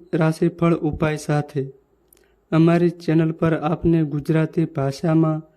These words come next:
દૈનિક રાશિફળના વીડિયો જોવા મળશે. જો આપને પસંદ હોય તો લાઈક કરો,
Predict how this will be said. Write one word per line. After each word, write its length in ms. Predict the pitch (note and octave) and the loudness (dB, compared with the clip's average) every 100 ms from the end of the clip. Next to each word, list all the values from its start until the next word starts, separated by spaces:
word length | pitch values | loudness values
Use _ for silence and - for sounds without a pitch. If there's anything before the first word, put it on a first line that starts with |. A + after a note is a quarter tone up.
| _ _ _ - | _ _ _ -2
દૈનિક 420 | D#3+ E3 F#3+ F#3+ | 2 4 4 2
રાશિફળના 760 | D#3+ D#3 E3 D#3+ D#3+ D#3+ D#3+ D#3 | 0 0 -2 -2 -2 0 2 0
વીડિયો 400 | C#3 D3+ D#3+ D#3 | -2 0 2 0
જોવા 360 | C#3 C#3+ D3+ | 0 -2 0
મળશે. 520 | D3+ D#3 D#3+ - C#3 C#3 _ _ _ _ _ _ - | 2 0 0 -2 -4 -6 _ _ _ _ _ _ -2
જો 180 | D#3+ F3+ | 2 4
આપને 320 | E3 F3 E3+ | 2 2 0
પસંદ 460 | E3+ D#3+ - E3 D3+ | 0 -4 0 0 0
હોય 140 | D3 | -2
તો 200 | D3 D#3+ | -2 -2
લાઈક 300 | D3 D3+ D#3 | 0 0 -2
કરો, 500 | - D#3+ D#3+ E3 | -2 0 0 0